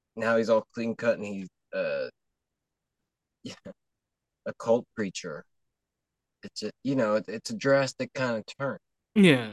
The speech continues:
Speaker 2: it's a drastic turn, and it's, it's a different form of what he probably was on the independents, but they
Speaker 1: Oh.
Speaker 2: probably think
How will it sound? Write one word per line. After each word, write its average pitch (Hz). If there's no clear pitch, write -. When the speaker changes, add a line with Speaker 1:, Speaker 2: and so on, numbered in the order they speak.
Speaker 2:
it's 135
a 147
drastic 165
turn, 160
and 143
it's, -
it's 170
a 156
different 170
form 170
of 143
what 147
he 143
probably 151
was 139
on 196
the 202
independents, 214
but 156
they 165
Speaker 1:
Oh. 143
Speaker 2:
probably 156
think 156